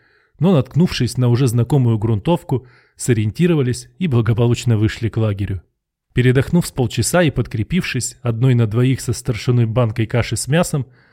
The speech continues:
поручик скомандовал подъем. Отдохнувшие красноармейцы с готовностью поднимались с земли,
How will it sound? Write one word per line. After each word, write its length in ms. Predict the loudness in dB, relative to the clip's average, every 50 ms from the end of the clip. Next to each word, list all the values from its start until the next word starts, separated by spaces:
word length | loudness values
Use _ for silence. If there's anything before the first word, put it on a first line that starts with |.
| _ _ _ _ -4
поручик 360 | -2 -2 -2 -2 -4 -6 -6
скомандовал 520 | -2 -2 0 2 2 2 0 0 -2 -2
подъем. 520 | 0 -2 -2 -2 0 0 0 0 -2 -4 -8 _ _ _ _ _ _ _ _ _ _ _ _ _ _ _ -8
Отдохнувшие 640 | -6 -4 -2 -2 -2 0 0 -2 -2 0 -2 -2
красноармейцы 640 | -2 0 -2 -2 0 0 0 2 2 0 0 0 -2
с 80 | -2 0
готовностью 560 | 0 0 0 2 0 0 0 -2 -2 -4 -2
поднимались 580 | -2 -2 -2 0 0 2 2 2 2 2 0 0
с 80 | -2
земли, 400 | -2 -2 0 0 0 0 -2 -4